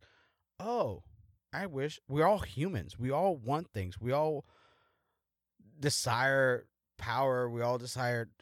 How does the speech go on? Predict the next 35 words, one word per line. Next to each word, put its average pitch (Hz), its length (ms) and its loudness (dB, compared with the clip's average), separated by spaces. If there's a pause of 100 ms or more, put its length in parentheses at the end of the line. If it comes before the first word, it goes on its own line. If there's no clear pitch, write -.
(260)
greatness. 127 600 -4
We 117 100 -2
all 131 160 2
desire 123 360 -2
to 120 100 -6
be 104 180 -4
liked, 131 560 -4
to - 80 -12
be 107 160 -8
loved, 135 520 4 (440)
to 117 80 -8
be 107 160 -4
cherished. 143 760 2 (160)
We 170 120 -4
all 208 420 6
want 156 260 0
that. - 160 -14 (280)
And 135 100 2
if 143 140 2
you 160 60 4
don't 202 120 6
want 214 200 6
that, 202 180 6
I 170 60 4
don't 175 80 4
know 147 60 4
what 135 260 4
you're 104 100 -6
doing. 78 260 -14 (440)
If - 100 -6
you 170 80 6
don't 175 260 6 (540)
think 156 200 6
that, 123 180 4 (500)
that, 117 180 -4